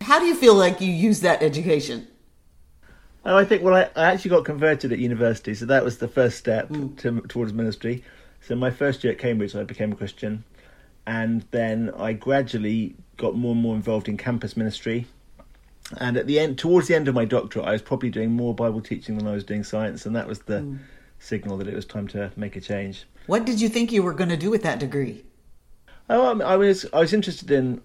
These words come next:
Speaker 2: academia. I thought I might be a lecturer or researcher. Yeah.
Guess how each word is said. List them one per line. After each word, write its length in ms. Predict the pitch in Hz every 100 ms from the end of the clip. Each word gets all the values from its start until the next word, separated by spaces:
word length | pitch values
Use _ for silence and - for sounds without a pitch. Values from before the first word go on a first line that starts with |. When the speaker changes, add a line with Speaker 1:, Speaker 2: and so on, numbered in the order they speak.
| -
Speaker 2:
academia. 640 | 127 123 131 120 113 127 -
I 100 | 120
thought 200 | 123 90
I 20 |
might 260 | 113 104 -
be 120 | 110
a 40 |
lecturer 360 | 107 - - 107
or 80 | 104
researcher. 500 | 98 104 - 110 107 _ _ _ -
Yeah. 220 | 104